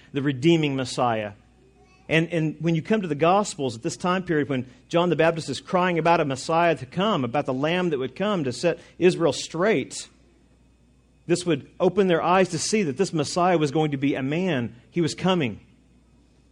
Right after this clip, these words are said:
And he would deliver Israel, and he would bring peace. He would fulfill God's eternal plan. They believed that would be the case with the true Messiah.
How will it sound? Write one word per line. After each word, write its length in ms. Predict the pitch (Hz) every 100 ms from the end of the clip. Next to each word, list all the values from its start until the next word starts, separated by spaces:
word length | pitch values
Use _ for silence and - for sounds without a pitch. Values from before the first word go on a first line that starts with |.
| _ -
And 100 | 151
he 80 | 185
would 280 | 165 247
deliver 380 | 190 151 151 131
Israel, 500 | 139 156 127 131 117
and 80 | 120
he 100 | 160
would 340 | 160 180 254 160
bring 260 | 170 165
peace. 580 | - 185 180 147 - - _ _ _ _ -
He 120 | 175
would 220 | 180 214
fulfill 340 | 202 160 175 170
God's 340 | 151 160 151
eternal 400 | 147 - 147 139
plan. 340 | - 175 156 - -
They 100 | 165
believed 420 | 165 165 214 220
that 140 | 175 160
would 100 | 160
be 80 | 165
the 100 | 147
case 340 | - 185 175
with 140 | 143
the 80 | 139
true 260 | 135 - 214
Messiah. 580 | 160 - 135 110 104